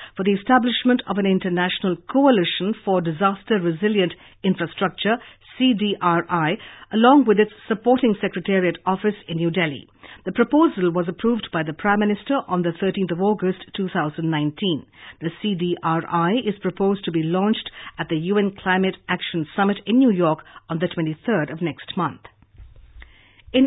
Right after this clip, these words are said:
another decision, ex post facto approval to the Memorandum of Understanding, M O U,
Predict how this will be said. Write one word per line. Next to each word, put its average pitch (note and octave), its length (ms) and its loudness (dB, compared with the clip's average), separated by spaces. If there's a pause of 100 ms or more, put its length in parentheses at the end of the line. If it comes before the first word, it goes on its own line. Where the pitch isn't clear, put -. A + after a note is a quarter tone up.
another B3 420 4
decision, G3 720 -2
ex B3+ 160 -6 (180)
post A3+ 280 0 (120)
facto G3 300 -2
approval A3+ 440 0
to B3+ 100 -4
the G3+ 80 -2
Memorandum F#3+ 560 2
of F#3 100 0
Understanding, E3+ 760 -2
M F#3 160 0
O E3+ 60 0
U, F3 420 0